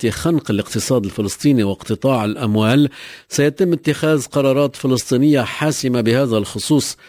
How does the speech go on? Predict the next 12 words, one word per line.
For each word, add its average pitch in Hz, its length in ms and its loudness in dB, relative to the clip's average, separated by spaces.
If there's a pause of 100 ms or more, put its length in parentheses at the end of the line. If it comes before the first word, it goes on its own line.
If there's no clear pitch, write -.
(120)
خاصة 127 640 0 (240)
وأننا 104 480 2
على 101 200 2
أبواب 104 560 0
عقد 107 220 -6
اجتماع 107 460 0
هام 120 440 0 (260)
للمجلس 107 500 0
المركزي 104 640 2
لمنظمة 98 600 0
التحرير 120 680 0
الفلسطينية. 107 640 -4